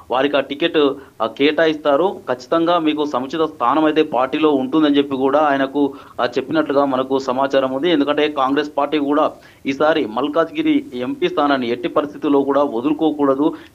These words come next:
ఖచ్చితంగా గెలిచి తీరాలనే కృత నిశ్చయంతో ఉంది. ఎందుకంటే ఈ పా-, అంటే ఈ స్థానం అంటే కాంగ్రెస్ పార్టీకి ఇటు, ఆ, తెలంగాణ ముఖ్యమంత్రి రేవంత్ రెడ్డికి కూడా చాలా important అని చెప్పుకోవాలి. ఎందుకంటే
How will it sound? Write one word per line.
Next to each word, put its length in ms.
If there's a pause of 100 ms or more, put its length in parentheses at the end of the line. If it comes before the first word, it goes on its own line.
ఖచ్చితంగా 400
గెలిచి 460
తీరాలనే 580
కృత 260
నిశ్చయంతో 520
ఉంది. 320 (260)
ఎందుకంటే 520
ఈ 220
పా-, 320
అంటే 240
ఈ 140
స్థానం 500
అంటే 180
కాంగ్రెస్ 440
పార్టీకి 340
ఇటు, 340 (240)
ఆ, 300
తెలంగాణ 300
ముఖ్యమంత్రి 480
రేవంత్ 360
రెడ్డికి 260
కూడా 300 (300)
చాలా 120
important 520
అని 100
చెప్పుకోవాలి. 480
ఎందుకంటే 540